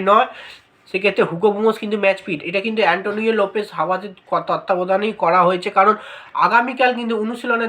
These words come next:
দেখা গেছে হাবাসের সঙ্গে হুগো বুমোস অনেকক্ষণ ধরেই অনুশীলন করেছে এবং হাবাসের সঙ্গে কথাবার্তাও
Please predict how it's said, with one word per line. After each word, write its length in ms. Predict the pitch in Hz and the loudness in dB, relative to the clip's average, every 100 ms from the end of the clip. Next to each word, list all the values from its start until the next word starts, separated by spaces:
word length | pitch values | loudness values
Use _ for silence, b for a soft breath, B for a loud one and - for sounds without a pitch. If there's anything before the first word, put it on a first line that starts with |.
| 208 | 0
দেখা 160 | 214 214 | 0 0
গেছে 160 | 202 202 147 | 0 -2 0
হাবাসের 380 | 160 208 214 233 | 0 0 -2 -4
সঙ্গে 160 | 233 220 | -8 -6
হুগো 160 | 196 208 202 | -6 -8 -6
বুমোস 220 | 214 220 180 | -6 -4 -4
অনেকক্ষণ 360 | 247 247 247 233 | -4 -4 -4 0
ধরেই 200 | 214 220 214 | 2 2 0
অনুশীলন 360 | 202 190 202 202 202 | -4 -4 -2 -2 -2
করেছে 260 | 202 - 214 | -4 -2 -2
এবং 140 | 196 190 - B B 143 | 2 0 -2 B B 2
হাবাসের 360 | 170 180 208 - | 2 2 -2 -4
সঙ্গে 180 | 214 208 | -2 2
কথাবার্তাও 520 | 175 208 196 196 226 | 2 4 2 2 2